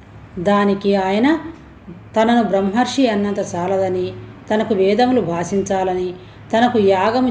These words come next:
చేయించే అధికారం ప్రాప్తించాలని, తనను వశిష్ఠ మహర్షి బ్రహ్మర్షిగా మన్నించాలని కోరతాడు.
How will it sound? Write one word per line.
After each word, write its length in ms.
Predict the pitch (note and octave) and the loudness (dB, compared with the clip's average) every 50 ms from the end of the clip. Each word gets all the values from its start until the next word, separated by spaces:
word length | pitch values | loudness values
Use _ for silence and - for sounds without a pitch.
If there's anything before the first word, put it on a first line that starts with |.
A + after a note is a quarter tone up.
| A3+ - | 0 0
చేయించే 420 | A#3 A3 G#3+ A3 G#3 G#3 - A3+ G#3 | 2 2 2 2 0 -2 -2 -2 -2
అధికారం 580 | F#3+ F3 F3 F3+ F3 A3 G#3+ G#3+ A3+ A3 G#3 | -2 -2 -4 -4 -4 -2 -2 -2 -2 -2 -4
ప్రాప్తించాలని, 920 | - F#3+ E3+ E3 F3 - - G3 G3 F#3+ G3 G3 F#3+ F#3 F#3 F#3 F#3 F#3 F#3 - - - - - - - - - - - | -4 -6 -6 -8 -6 -4 -2 -2 -2 -2 -2 -2 -2 -2 -2 -2 -4 -4 -6 -8 -14 -18 -18 -20 -20 -20 -20 -10 -2 2
తనను 400 | A#3+ A#3 A#3 A#3+ A3 G3+ A3 B3 | 2 4 4 2 0 0 0 0
వశిష్ఠ 440 | A3+ G3 F3+ - - A#3 A#3 - C4 | 0 -2 -2 -2 -4 -4 -2 -2 -2
మహర్షి 500 | B3 A3+ A3 G#3 G#3 G#3+ G#3 - - B3 | -2 0 0 0 0 -2 -2 0 0 -2
బ్రహ్మర్షిగా 760 | F#3+ E3+ F#3+ F#3+ F#3+ F3+ G#3 A#3 G#3 - A#3+ A3+ A3+ A#3 A3+ A3 | 0 0 -2 -2 -2 0 -2 -2 -2 -2 -2 -2 0 0 0 0
మన్నించాలని 760 | G3+ F3+ F#3 F#3+ G#3 A3+ G#3+ G#3+ A3 G#3 G3 G3+ G3 A#3 | 0 -2 -2 -2 -2 -2 -2 -2 -2 0 0 0 -2 -2
కోరతాడు. 600 | G#3+ - - F#3+ F#3+ G3 F#3+ F#3+ F#3+ F3+ E3+ E3+ | -4 -4 -2 -2 -2 -2 -2 -4 -4 -4 -4 -6